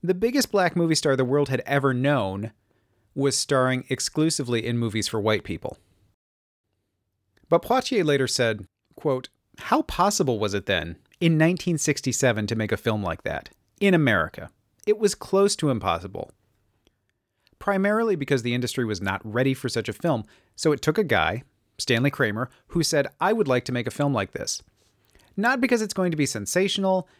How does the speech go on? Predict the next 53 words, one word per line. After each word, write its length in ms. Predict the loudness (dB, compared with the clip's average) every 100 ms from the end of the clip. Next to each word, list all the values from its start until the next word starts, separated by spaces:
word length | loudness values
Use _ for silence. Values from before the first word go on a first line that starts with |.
| -6
not 220 | -2 -2
because 220 | -2 -2
it's 100 | -2
going 200 | -2 -4
to 40 | -2
be 100 | -4
provocative, 680 | -2 2 2 4 2 2 0
but 120 | 0
because 280 | 0 -2 0
I'm 140 | 0
a 40 | 0
filmmaker 520 | 2 2 2 0 -2
in 140 | -2
America, 440 | -2 -2 -2 -2 -2
and 140 | -2
this 140 | -2 -2
is 80 |
part 240 | -2 2 2
of 80 | 2
America, 500 | 2 0 0 -4 -4 _ _ _
and 120 | -6 -2
if 80 |
I 60 | 0
use 300 | 2 2 2
this 160 | 0 0
format, 360 | 0 2 0 -4
I 60 |
could 160 | -8 -6
speak 260 | -2 -2 0
to 100 | -2
the 80 |
humanity 440 | -2 -2 -2 -2 -4
and 80 | -4
people.' 380 | -8 -8 -12 _ _ _ _ _ _ -4
So 140 | 0
he 100 | 2
sent 160 | 0 0
me 80 | 0
a 60 |
script, 400 | 0 0 -2 -8 _ -8
I 100 | -6
read 220 | 0 0
it, 160 | 0 -4 _ _ _ _ _
and 100 | -4
I 60 | -2
thought 160 | 0 -2
it 60 |
was 100 | -2
a 80 | -2
wonderful 340 | 0 0 0
idea. 360 | 0 -2 -6 -12 _ _ _ _ _ -8
Terrific 440 | 0 2 2 0
idea. 380 | -2 -2 -4 -10